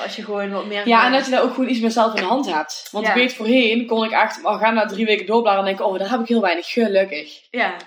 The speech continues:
Speaker 2: Terwijl nu denk ik, "Jezus, waar was ik toen mee bezig?" Als ik die
Speaker 1: Ja.
Speaker 2: afspraak van volgende week dan eens gewoon ook nog een week later zet, dat ik het meer verdeeld heb. Gewoon ook het feit dat je het meer in handen hebt, maar dat je ook, ehm, een keer vaker zegt van, "Goh, het komt mij, ik weet er zo en zo uit, is dat goed?" En er komt dan ook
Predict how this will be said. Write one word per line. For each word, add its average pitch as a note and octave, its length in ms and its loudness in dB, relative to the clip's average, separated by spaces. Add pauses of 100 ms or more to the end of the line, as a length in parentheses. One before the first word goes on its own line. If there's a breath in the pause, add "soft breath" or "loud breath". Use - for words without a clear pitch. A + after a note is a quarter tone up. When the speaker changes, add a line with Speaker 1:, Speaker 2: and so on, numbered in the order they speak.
(560)
Speaker 2:
Terwijl G#3 440 4
nu A3+ 340 6
denk F#3 240 -2
ik, F#3 140 -4
"Jezus, F#3 420 -4
waar F3 100 0
was F3+ 120 0
ik - 60 -14
toen F#3+ 100 -4
mee F3+ 80 0
bezig?" E3+ 520 -2
Als F#3+ 120 0
ik F#3 60 -6
die G3+ 80 0
Speaker 1:
Ja. F3+ 60 6
Speaker 2:
afspraak F#3+ 240 0
van F#3+ 200 -4
volgende G3 240 0
week F#3+ 120 2
dan F#3 100 0
eens F#3 120 -6
gewoon G3 180 -2
ook F3 60 -2
nog G3 100 -4
een F#3+ 60 0
week F3+ 160 2
later F#3+ 280 2
zet, F3 160 0
dat F#3 80 -2
ik F#3 60 -2
het E3+ 100 -10
meer F#3 160 0
verdeeld G3+ 420 -2
heb. - 160 -4 (520 loud breath)
Gewoon A3+ 160 2
ook A3 80 0
het A3 100 -4
feit G#3 160 4
dat G3+ 80 -2
je G#3 60 -4
het F#3+ 100 -6
meer G#3+ 240 2
in G3 100 -2
handen G3 320 2
hebt, F3 300 0
maar F3+ 120 -2
dat F#3+ 160 2
je A3 80 -4
ook, F#3+ 360 -2 (460 soft breath)
ehm, F3 440 0
een G3 100 -4
keer G3+ 180 2
vaker G3 300 2
zegt F#3+ 160 -2
van, F#3+ 100 -10
"Goh, G3 160 2
het F#3 100 2
komt F#3+ 140 -2
mij, F#3 200 2
ik F3+ 60 -4
weet F#3 140 0
er F#3 60 -2
zo F#3 200 0
en F3 80 0
zo F#3+ 120 2
uit, F3 140 2
is F3+ 100 -8
dat F#3+ 120 -4
goed?" G#3+ 320 0
En F#3 80 0
er F3+ 100 -4
komt G3+ 200 -2
dan F#3+ 160 -2
ook A3 360 -2